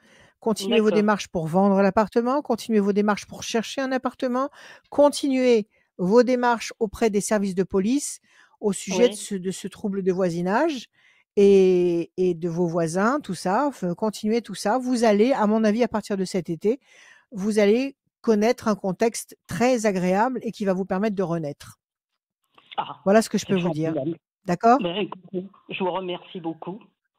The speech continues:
Speaker 1: Voilà, France. Prenez soin de vous.
Speaker 2: Merci.
Speaker 1: Défendez-vous, France.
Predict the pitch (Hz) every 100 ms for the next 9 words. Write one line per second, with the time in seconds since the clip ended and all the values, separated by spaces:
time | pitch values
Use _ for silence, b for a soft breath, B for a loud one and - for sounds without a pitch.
0 | _ _ _ _ _ _ 220 175 214 208
1 | 214 - 170 - - - _ - 214 214
2 | - 214 185 196 190 214 - 240 226 202
3 | 214 - 147 147 -